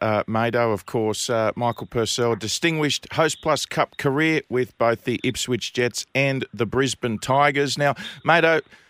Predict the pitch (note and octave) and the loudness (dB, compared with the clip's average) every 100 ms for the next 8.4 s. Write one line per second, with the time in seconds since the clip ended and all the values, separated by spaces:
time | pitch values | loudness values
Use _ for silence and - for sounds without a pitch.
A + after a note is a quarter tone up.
0 | - F3 G3+ F3 - E3 - - E3+ E3 | -4 -2 2 0 2 0 0 2 2 2
1 | D#3+ D#3+ E3 D#3+ D3 - C#3+ B2 - E3 | 0 -2 0 0 0 -2 -2 -2 0 2
2 | D3 C#3 C3+ - D#3+ F#3 F3+ F3+ D#3+ C3+ | 2 2 0 0 2 2 0 0 2 2
3 | D3 D3 - C#3 - - C#3+ - C#3+ B2 | 2 2 0 0 0 0 0 0 -2 -2
4 | G#2+ C3+ - B2+ A#2+ C3+ D3+ D3 B2+ - | -2 -2 -2 -2 2 2 2 -2 -4 -4
5 | A#2+ - C3+ A#2 C#3 - - _ A#2+ B2 | -6 0 2 4 2 -4 -20 _ -2 2
6 | C#3 B2+ C3+ C#3 D3 C#3+ A#2 A#2+ D3+ - | 2 2 4 4 4 0 4 2 2 0
7 | B2 - - E3 F3 D3 C3+ - G#2+ - | -2 -2 0 2 4 2 2 -2 -6 0
8 | C3 G#2 B2 | 4 6 4